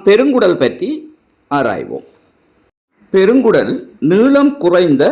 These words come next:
ஒரு தடிப்பு கூடிய ஒரு குழாயாக காணப்படும். இப்பெருங்குடலில் தான்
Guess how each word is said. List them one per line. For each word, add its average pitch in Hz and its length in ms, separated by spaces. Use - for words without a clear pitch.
ஒரு 165 180
தடிப்பு 220 400
கூடிய 160 360
ஒரு 139 180
குழாயாக 151 640
காணப்படும். 131 520
இப்பெருங்குடலில் 240 800
தான் 151 260